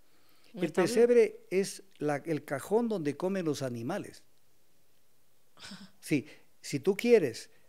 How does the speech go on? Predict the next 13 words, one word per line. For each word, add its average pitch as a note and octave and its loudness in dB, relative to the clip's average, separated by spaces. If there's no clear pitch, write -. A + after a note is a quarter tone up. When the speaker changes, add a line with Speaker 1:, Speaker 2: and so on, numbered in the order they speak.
Speaker 2:
donde D3 2
están F#3+ -2
los G#3 2
cajones F3 2
donde B2+ -2
comen E3+ -2
los, C3+ -4
los, A#2 -12
los A2+ -14
animales, B2+ -6
se - -10
llama D3 -2
pesebrera C#3 0